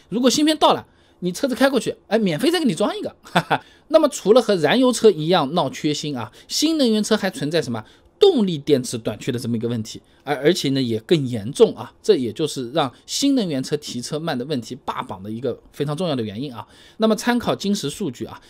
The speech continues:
截止二零二二年三月底，电池级的碳酸锂的价格近三个月暴涨百分之八十一点一九，都快翻倍了，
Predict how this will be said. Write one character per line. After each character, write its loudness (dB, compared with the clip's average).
截 2
止 -2
二 2
零 -2
二 0
二 -2
年 -2
三 -4
月 -4
底， -12
电 4
池 -6
级 -8
的 -6
碳 -6
酸 -2
锂 -6
的 -4
价 -4
格 -8
近 -4
三 -2
个 -2
月 0
暴 4
涨 -2
百 -4
分 -4
之 -4
八 -4
十 -6
一 -6
点 -4
一 -6
九， 0
都 -4
快 -6
翻 -2
倍 -2
了， -6